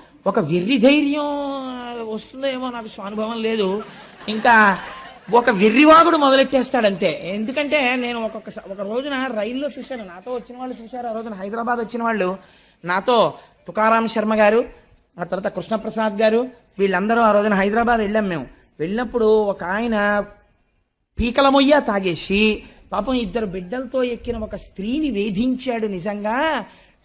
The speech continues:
సెల్ ఫోన్ ఎవరికో కొట్టేసి ఆవిడికి ఇచ్చి మాట్లాడమన్నాం, ఆ పిల్లలకి ఇచ్చి మాట్లాడమన్నాం. నాకు టిఫిన్ తీసుకొచ్చిన వాళ్ళు పక్క కంపార్ట్మెంట్ లో ఉన్నారు.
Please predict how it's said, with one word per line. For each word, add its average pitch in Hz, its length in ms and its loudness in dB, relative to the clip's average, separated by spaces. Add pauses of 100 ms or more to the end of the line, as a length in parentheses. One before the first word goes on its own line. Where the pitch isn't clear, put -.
సెల్ 214 240 -8
ఫోన్ 262 300 -8
ఎవరికో 226 340 -4
కొట్టేసి 214 600 0
ఆవిడికి 196 320 2
ఇచ్చి 226 200 -6
మాట్లాడమన్నాం, 190 640 -2 (320)
ఆ 165 40 -10
పిల్లలకి 240 420 -2
ఇచ్చి 220 180 -6
మాట్లాడమన్నాం. 196 640 -2 (360)
నాకు 240 320 -2
టిఫిన్ 302 320 -2
తీసుకొచ్చిన 269 460 -6
వాళ్ళు 254 180 -4
పక్క 254 200 -10
కంపార్ట్మెంట్ 277 600 -4
లో 247 80 2
ఉన్నారు. 190 300 0